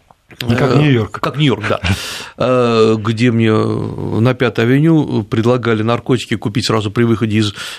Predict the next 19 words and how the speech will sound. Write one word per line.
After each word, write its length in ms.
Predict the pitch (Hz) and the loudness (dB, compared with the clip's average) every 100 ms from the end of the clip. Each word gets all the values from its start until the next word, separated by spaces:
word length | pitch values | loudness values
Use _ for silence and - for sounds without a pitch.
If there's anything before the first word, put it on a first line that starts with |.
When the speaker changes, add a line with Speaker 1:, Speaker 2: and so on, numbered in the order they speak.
| - | -4
Speaker 2:
э, 240 | 110 113 | 0 2
России, 680 | 117 127 - 123 127 123 123 | 0 -2 -2 0 2 2 2
из, 140 | 113 117 | 2 2
из, 400 | 123 120 110 110 | 4 4 2 0
м, 360 | 113 110 117 | 0 0 0
из 380 | 113 120 131 120 131 120 113 | 0 2 2 4 2 2 0
здания 260 | 120 165 127 | 2 2 2
оон. 220 | 143 98 - - - - - | 0 -2 -8 -18 -18 -18 -10
Ну, 320 | - 170 247 160 | 2 4 4 0
да, 180 | 170 135 | -4 -4
та-, 160 | - | -4
там 240 | 175 - 233 | -4 -4 -2
такое-то 380 | 262 233 233 208 | -2 -2 -2 -2
есть, 280 | 127 - | -2 -4
конечно. 400 | - 143 101 - - - - - - | -2 0 0 -6 -16 -20 -20 -10 -4
Э, 220 | 107 104 | -2 -2
есть 500 | 131 107 214 - - | -4 2 2 2 -2
другой 400 | 123 190 190 240 | -2 0 4 2
момент. 420 | 120 90 80 - | 2 -2 -8 -12